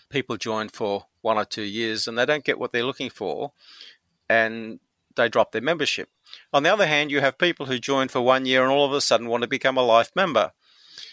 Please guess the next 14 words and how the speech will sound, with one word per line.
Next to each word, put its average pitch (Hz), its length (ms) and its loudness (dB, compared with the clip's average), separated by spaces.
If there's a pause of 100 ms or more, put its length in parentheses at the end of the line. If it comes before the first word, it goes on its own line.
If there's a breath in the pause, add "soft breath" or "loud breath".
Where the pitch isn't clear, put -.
(180 loud breath)
uh, 123 100 2
because 143 580 0
we 139 140 0
do 143 180 -2
provide 120 360 2
exactly 117 540 -2
what 104 160 -6
they're 92 180 -8
looking 92 220 -20
for. - 300 -12 (800 loud breath)
Another 170 280 2
thing 151 500 -4
we 151 100 -2
do, 151 260 0